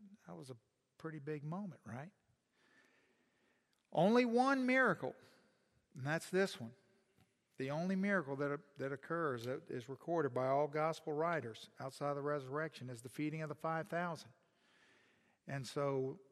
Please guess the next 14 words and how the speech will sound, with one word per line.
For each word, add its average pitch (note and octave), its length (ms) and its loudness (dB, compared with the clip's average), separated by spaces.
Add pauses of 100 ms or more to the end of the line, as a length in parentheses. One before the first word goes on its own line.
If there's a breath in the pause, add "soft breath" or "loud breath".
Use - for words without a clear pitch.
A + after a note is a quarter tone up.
that's B2+ 140 -8
what E3 80 0
we're D#3+ 80 0
gonna E3 180 2
look F3+ 220 4
at C#3 160 2
tonight. B2 340 -6 (1120 soft breath)
Uh, A#2+ 220 -8 (100)
it D3 160 0
is, D#3 380 4 (640 soft breath)
I C3 120 -4
think, D3 260 -4 (160)
uh, C3 240 -4 (540)
noteworthy D#3 960 0